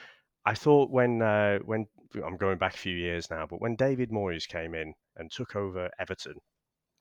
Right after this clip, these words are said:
right, he said that Everton was the people's club, you know, for the, for the people of Liverpool and everything. I thought, "That's brilliant," because that makes your own fans feel really good. Meanwhile, pisses all over the, uh,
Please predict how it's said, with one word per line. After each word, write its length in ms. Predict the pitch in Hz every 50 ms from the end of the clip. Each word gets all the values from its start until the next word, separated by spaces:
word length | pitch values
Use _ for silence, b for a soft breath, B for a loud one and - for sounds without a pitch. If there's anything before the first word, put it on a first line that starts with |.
| _ _ _ _ _ - - -
right, 260 | - 85 80 90 95 -
he 100 | 104 98
said 320 | - - 98 98 - - B B B B B B B B B B
that 100 | 120 - -
Everton 520 | 117 117 120 120 - - - 80 78 76 - - - - _ -
was 200 | 95 92 - -
the 80 | - -
people's 560 | - - 110 107 - - 85 78 78 76 -
club, 300 | - - 82 76 73 - - _ _ _ _ _ _ _ _ _ _ _ _ _ -
you 80 | 92 85
know, 140 | 78 78 -
for 160 | - - 87
the, 200 | 82 82 82 80 -
for 120 | - 90
the 80 | 82 -
people 320 | - 104 98 - 90 85
of 80 | 82 82
Liverpool 460 | 85 80 - 80 - 87 82 80 78
and 80 | 78 78
everything. 380 | 76 - 85 - - 87 80 - B B B B B B B
I 60 | - -
thought, 180 | 185 180 143
"That's 140 | 147 151 -
brilliant," 480 | - - 120 - 135 139 120 98 - -
because 220 | - - 139 -
that 160 | 175 180 143
makes 340 | 151 160 165 151 - - -
your 180 | 139 131 127 - - 127
own 300 | 139 143 147 139 131 117
fans 680 | - 135 131 131 117 98 87 80 76 - - - - _ _ _
feel 480 | - - - - - 143 139 131 131 120
really 340 | 117 120 117 117 113 104
good. 360 | 95 120 123 101 82 78 - - B B B B B B B B B B _ _ _ 127
Meanwhile, 540 | 113 127 147 151 135 120 98 87 82 82 -
pisses 420 | - - 131 - - 123 107 113 110
all 200 | 107 110 104 107
over 200 | 110 107 101 104
the, 120 | 101 98 98
uh, 60 | 98